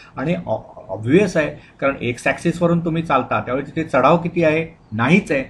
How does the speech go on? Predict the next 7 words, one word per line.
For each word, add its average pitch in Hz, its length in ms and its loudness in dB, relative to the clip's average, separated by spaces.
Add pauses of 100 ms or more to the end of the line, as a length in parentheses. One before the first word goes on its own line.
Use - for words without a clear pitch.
(240)
चढाव 131 340 4
नाही 131 360 -2 (140)
म्हणजे 127 280 -2
slope 123 340 -8
शून्य. 131 280 0 (340)
बरं, 110 200 0 (360)
आता 180 420 0